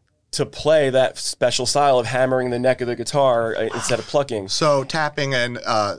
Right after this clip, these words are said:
Speaker 2: I'm a guitarist. I've been
Speaker 1: Oh,
Speaker 2: playing for
Speaker 1: awesome.
Speaker 2: fifteen years. So what happened is Eddie Van Halen was super duper jealous of a jazz player called Alan Holdsworth,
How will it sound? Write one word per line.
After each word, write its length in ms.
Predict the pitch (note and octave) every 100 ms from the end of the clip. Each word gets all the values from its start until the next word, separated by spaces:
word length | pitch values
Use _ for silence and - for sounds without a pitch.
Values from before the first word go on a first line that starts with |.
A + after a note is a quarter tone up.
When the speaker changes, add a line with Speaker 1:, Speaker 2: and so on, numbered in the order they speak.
| - _ _
Speaker 2:
I'm 220 | - C3
a 20 | B2+
guitarist. 520 | A#2 A#2 A2+ C#3 -
I've 80 | B2+
been 100 | A3
Speaker 1:
Oh, 60 |
Speaker 2:
playing 240 | B2+ A2 A2
for 80 | -
Speaker 1:
awesome. 140 | D3+
Speaker 2:
fifteen 300 | D3+ A#2+ A2
years. 400 | G#2 A2 D3 - - _
So 200 | - A#2+
what 140 | A#2+
happened 380 | A#2+ C3 C3 A2
is 80 | G#2+
Eddie 160 | B2
Van 240 | C3 A#2+ A2+
Halen 340 | A#2 A#2 A2+
was 100 | F#2+
super 380 | - - A#2+ A2+
duper 320 | G#2 A2 F#2+
jealous 400 | F2+ F#2+ F2 D#2
of 160 | E2 F2+ _
a 160 | F#2+ F2
jazz 320 | - F#2+ G2 G2
player 300 | - F#2 F2+
called 280 | - F2
Alan 240 | E2 E2+ E2+
Holdsworth, 640 | E2 E2 D2+ - C2+ -